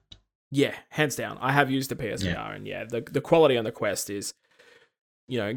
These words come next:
Speaker 1: games and everything aside, because, you
Speaker 2: Yeah.
Speaker 1: know, there's more on the P C as well, like, the,
Speaker 2: Yes,
Speaker 1: the quality of
Speaker 2: for
Speaker 1: the
Speaker 2: sure.
Speaker 1: Quest two. Like, I am
Speaker 2: Yeah.
Speaker 1: honestly shocked, like, just
Speaker 2: Mm.
Speaker 1: how this, like,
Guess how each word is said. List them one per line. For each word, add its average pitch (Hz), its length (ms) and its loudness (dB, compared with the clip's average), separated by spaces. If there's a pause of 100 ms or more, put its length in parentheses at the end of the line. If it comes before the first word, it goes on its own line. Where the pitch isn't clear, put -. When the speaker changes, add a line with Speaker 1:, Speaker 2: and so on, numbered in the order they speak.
Speaker 1:
games 170 400 8
and 156 80 8
everything 151 300 4
aside, 139 480 4
because, 131 300 -4
you 123 80 12
Speaker 2:
Yeah. 139 80 12
Speaker 1:
know, 151 80 2
there's 131 180 -4
more 131 240 2
on 160 80 2
the 156 80 0
P 156 140 -2
C 156 200 0
as 135 140 -2
well, 175 200 0
like, 139 340 -4
the, 123 220 0
Speaker 2:
Yes, 113 180 6
Speaker 1:
the - 220 8
quality 143 220 6
of 123 40 2
Speaker 2:
for 123 60 6
Speaker 1:
the 120 60 4
Speaker 2:
sure. - 80 2
Speaker 1:
Quest 113 280 -4
two. 101 340 -10
Like, 143 200 0
I 160 220 8
am 160 340 0 (200)
Speaker 2:
Yeah. - 80 6
Speaker 1:
honestly 123 400 -2
shocked, - 600 -8 (640)
like, 117 320 -4
just - 200 -2
Speaker 2:
Mm. 104 60 4
Speaker 1:
how 117 480 0 (120)
this, 156 460 4
like, 156 320 2